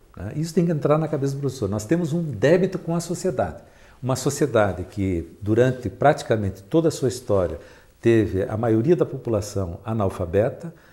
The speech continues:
sem condições de acesso aos, aos bens culturais, sem condições de acesso aos bens escritos, né? Então, eh, nós temos que pensar isso quando entramos em sala de aula.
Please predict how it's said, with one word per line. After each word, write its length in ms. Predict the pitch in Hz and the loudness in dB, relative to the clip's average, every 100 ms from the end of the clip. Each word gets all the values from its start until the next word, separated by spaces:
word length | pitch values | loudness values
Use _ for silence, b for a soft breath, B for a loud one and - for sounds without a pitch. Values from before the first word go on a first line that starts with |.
| b | b
sem 420 | - - - 160 156 | -12 -2 2 2 2
condições 760 | - 123 107 - 120 117 104 | 0 -2 -2 -4 -2 -2 -2
de 120 | 98 | -2
acesso 760 | 98 - - 104 101 - 90 90 | -2 -2 0 0 0 -6 -8 -8
aos, 380 | - 104 113 92 90 - - | -2 0 0 -4 -10 -14 -8
aos 180 | 98 | -6
bens 280 | 95 110 110 | -2 -2 -2
culturais, 720 | 110 92 - 90 110 147 156 - B B _ | -4 -8 -6 -2 -2 -2 -4 -14 B B _
sem 240 | - 175 | -2 -2
condições 460 | 185 170 - 135 127 | 0 -2 -2 -4 0
de 80 | 117 | 0
acesso 600 | 104 - 107 101 - 107 | -2 -2 0 0 -4 -6
aos 200 | 113 110 | -2 -2
bens 360 | 95 120 127 101 | 2 2 2 0
escritos, 760 | - - 113 156 - 170 - b b b b | -2 -2 0 0 -4 -10 -10 b b b b
né? 180 | - - | -12 -10
Então, 460 | - - 139 156 - | -10 2 2 2 -4
eh, 200 | - 120 | -2 0
nós 160 | 117 120 | 0 -2
temos 160 | 147 - | -4 -8
que 60 | |
pensar 360 | - 143 139 202 | -2 0 2 2
isso 320 | 208 233 - | 2 -2 -4
quando 180 | 131 131 | -2 0
entramos 360 | 123 139 143 | 0 0 0
em 80 | 120 | -2
sala 240 | 104 120 113 | -2 -2 0
de 120 | 101 | 0
aula. 300 | 98 85 | 0 -2